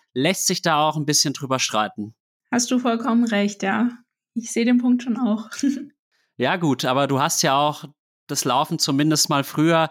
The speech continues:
Speaker 1: sehr wertgeschätzt. Du hast vorhin auch gesagt, dass du auch ab und zu Radwettkämpfe machst. Was machst du da zum Beispiel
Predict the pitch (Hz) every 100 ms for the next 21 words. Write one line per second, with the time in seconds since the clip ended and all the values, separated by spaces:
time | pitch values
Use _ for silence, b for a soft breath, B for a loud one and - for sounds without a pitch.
0 | B B B - 135 131 123 156 - 175
1 | 190 190 - 156 165 - 175 175 - 165
2 | 151 165 - 160 - 117 143 156 - _
3 | - 165 170 - 160 139 127 143 127 120
4 | 120 - 180 170 170 175 170 - 120 123
5 | - 170 175 - 180 220 - 160 151 156
6 | - 165 160